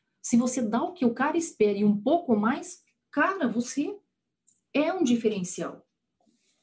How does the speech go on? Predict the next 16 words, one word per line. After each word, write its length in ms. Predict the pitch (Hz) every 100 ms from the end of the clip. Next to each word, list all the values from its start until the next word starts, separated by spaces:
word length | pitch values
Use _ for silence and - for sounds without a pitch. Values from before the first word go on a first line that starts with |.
| _ _ _ -
E 80 | 240
com 160 | 269
tudo 220 | 285 320
isso, 380 | 285 330 - 226 - -
é 160 | 262 302
o 160 | -
teu 240 | - 277 285
crescimento 680 | 226 233 220 185 226 226 -
profissional 640 | 175 - - 175 170 190
também 500 | - 214 180 180 226
que 100 | -
conta 360 | - 185 190 180
em 60 |
relação 480 | 170 170 170 - 170
a 60 | 165
isso. 320 | 175 -